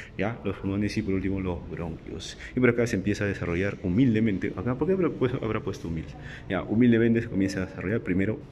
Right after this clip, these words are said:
faringe. Ya, primero las fosas nasales, bueno, faringe. Tenemos a la nasofaringe. La nasofaringe solamente es parte del sistema respiratorio. La orofaringe acá sí, o bucofaringe también se le llama,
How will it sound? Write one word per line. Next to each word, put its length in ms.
faringe. 680
Ya, 160
primero 300
las 120
fosas 260
nasales, 680
bueno, 220
faringe. 520
Tenemos 420
a 80
la 220
nasofaringe. 880
La 80
nasofaringe 800
solamente 600
es 60
parte 300
del 20
sistema 260
respiratorio. 600
La 80
orofaringe 560
acá 260
sí, 320
o 100
bucofaringe 640
también 220
se 100
le 100
llama, 360